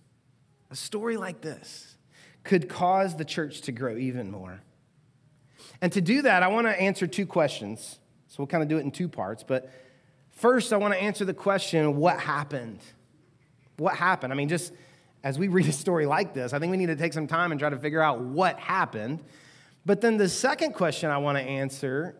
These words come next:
and probably more importantly to you, is what are the chances something like this could happen to me?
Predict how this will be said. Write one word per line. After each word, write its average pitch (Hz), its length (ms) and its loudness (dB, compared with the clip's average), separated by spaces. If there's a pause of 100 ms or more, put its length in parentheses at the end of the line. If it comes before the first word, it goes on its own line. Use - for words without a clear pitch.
(140)
and 143 140 -4
probably 170 260 4
more 165 180 4
importantly 156 520 0
to 143 120 -10
you, 226 240 -2
is 135 320 0 (280)
what 196 220 4
are 320 60 -2
the 285 80 -2
chances 233 460 0
something 208 200 -2
like 185 160 0
this 196 160 2
could 180 120 -2
happen 165 280 2
to 143 60 0
me? 196 200 0